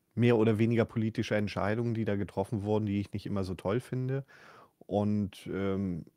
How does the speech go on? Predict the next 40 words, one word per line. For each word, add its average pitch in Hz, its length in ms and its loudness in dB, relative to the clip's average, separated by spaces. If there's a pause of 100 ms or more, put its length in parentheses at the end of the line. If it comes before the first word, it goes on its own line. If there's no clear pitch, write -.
(240)
ja, 85 300 0
dass, - 520 -8
dass 55 440 -6
die 104 100 -2
viele 110 400 0
Dinge 107 720 4 (120)
versuchen 107 400 -2
neu 101 160 0
zu - 160 -8
erfinden 98 580 -4
und 92 160 0
das 95 140 -4
dann 92 120 -4
nicht 92 180 -4
so 87 100 -6
richtig 90 360 -6
klappt - 300 -2
und 87 160 -8
was - 180 -6
weiß 87 200 0
ich. 131 240 4 (340)
Also 104 220 2
von 101 160 2
daher 104 240 6
finde 104 180 0
ich - 60 -4
Ubuntu 107 360 2
jetzt 101 360 0
nicht 110 200 0
mehr 110 180 4
so 104 420 2
super 107 420 2
toll, 107 320 4
aber 95 240 4
wenn's 98 240 -2
gebraucht 92 460 2
wird, 95 160 0
nehme 92 160 -2
ich's 87 120 -6
trotzdem. 131 560 2